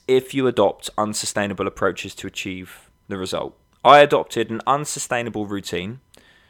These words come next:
and thus I didn't keep the results because I didn't keep the routine. They are one and the same. Nowadays, when I look at deficits,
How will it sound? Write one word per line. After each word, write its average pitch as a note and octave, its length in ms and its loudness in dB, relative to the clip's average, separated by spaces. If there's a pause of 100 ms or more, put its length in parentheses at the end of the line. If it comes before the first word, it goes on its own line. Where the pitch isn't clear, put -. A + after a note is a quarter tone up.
(240)
and G#2+ 220 0
thus G#2+ 460 4
I G#2+ 80 0
didn't G#2+ 320 0
keep E2 220 -12
the G2+ 100 -4
results G2 480 -4
because - 260 -10
I F#2+ 100 0
didn't F#2 280 -6
keep - 200 -16
the G2 100 -10
routine. F#2 440 -10 (540)
They G#2+ 200 6
are B2 140 8
one B2+ 180 0
and C3+ 140 -6
the A#2 60 -8
same. G#2+ 400 -4 (1500)
Nowadays, B2+ 640 4
when G2 140 -6
I G2 40 -2
look G#2 200 -6
at - 80 -12
deficits, - 640 -10